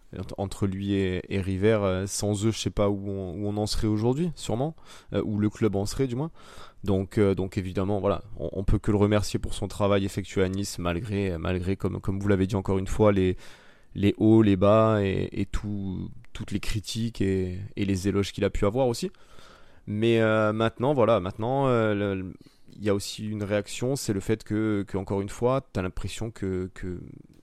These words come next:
qu'il n'y a pas vraiment de commandant de bord, euh, dans ce club, euh, sur, sur ces dernières semaines. C'est-à-dire qu'on nous dit quand même quelque chose, que, que Fournier va gérer un petit peu le mercato, qu'il va partir en septembre, lui-même le dit, River le dit, euh,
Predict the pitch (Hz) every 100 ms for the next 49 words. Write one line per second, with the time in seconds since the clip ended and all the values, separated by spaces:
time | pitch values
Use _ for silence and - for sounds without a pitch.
0 | - - - 101 117 104 104 117 117 -
1 | 113 110 107 104 104 120 107 92 95 92
2 | 92 95 90 95 - 107 117 95 98 -
3 | - - - 104 104 - - 101 101 101
4 | - 98 113 127 - - - - - 107
5 | 98 101 101 101 98 - 107 101 107 110
6 | 107 107 - - 110 127 - 95 92 92
7 | 98 - 95 98 101 - 90 98 101 104
8 | - 143 101 107 - 98 107 113 113 104
9 | 98 - - 113 104 - 98 107 113 92
10 | 104 113 113 110 107 98 104 110 120 107
11 | 107 117 110 104 98 98 110 117 104 95
12 | 95 92